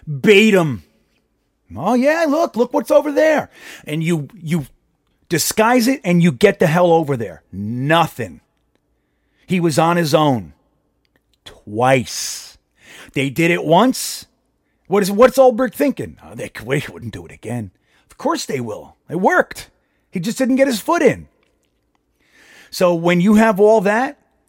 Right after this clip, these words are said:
going on and nothing's being changed, that again is because there's no accountability from the top. So I am disappointed in Robert Saleh. Now, am I gonna tell you he sucks?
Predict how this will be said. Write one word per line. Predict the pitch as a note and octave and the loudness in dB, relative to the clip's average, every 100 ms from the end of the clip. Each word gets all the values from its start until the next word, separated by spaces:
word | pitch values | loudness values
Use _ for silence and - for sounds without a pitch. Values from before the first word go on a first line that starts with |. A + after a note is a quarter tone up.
| _ _ _ - | _ _ _ -2
going | G3+ A3+ | 2 4
on | G#3+ B3 | 2 2
and | A#3 F3+ | 2 2
nothing's | F#3+ - G#3+ E3 | 2 2 0 0
being | G#3 G3+ | -2 -2
changed, | - A3+ A#3+ F#3 - | 0 0 2 0 -2
that | F3 A3 | -2 -2
again | G3 F3 D#3+ A3 | -4 -6 -2 -2
is | F#3 C#3 | -2 -6
because | D3+ - F#3 E3+ - - | -10 0 0 0 -8 -4
there's | F3+ F3 B2 | 0 0 0
no | E3 F3+ G3+ | -2 0 -2
accountability | - - F#3 E3+ C#3+ E3+ G3+ E3+ | -4 -6 -6 -6 -8 -4 -4 -4
from | - D3+ C#3+ | -8 -8 -6
the | C3+ | -8
top. | - C4 A#3+ - - _ _ _ _ _ _ _ _ _ _ _ _ _ _ | -6 -6 -6 -14 -20 _ _ _ _ _ _ _ _ _ _ _ _ _ _
So | - C#3 | -6 0
I | D#3+ | 0
am | D4 D4+ | 0 0
disappointed | B3+ - - A3+ C4 C#4 | 0 0 0 0 0 0
in | A3 | -2
Robert | D#3+ B2+ A#2 | 0 -2 -4
Saleh. | - B2 G#2+ | -4 -4 -2
Now, | E3+ E3 | 0 2
am | E3 | 4
I | F#3 | 2
gonna | G3+ F3+ | 2 0
tell | - G3+ | 4 4
you | G3+ | 2
he | C#3 C#3+ | -4 -6
sucks? | - - - B3 C#4+ - - - | -4 -2 0 0 -2 -6 -12 -10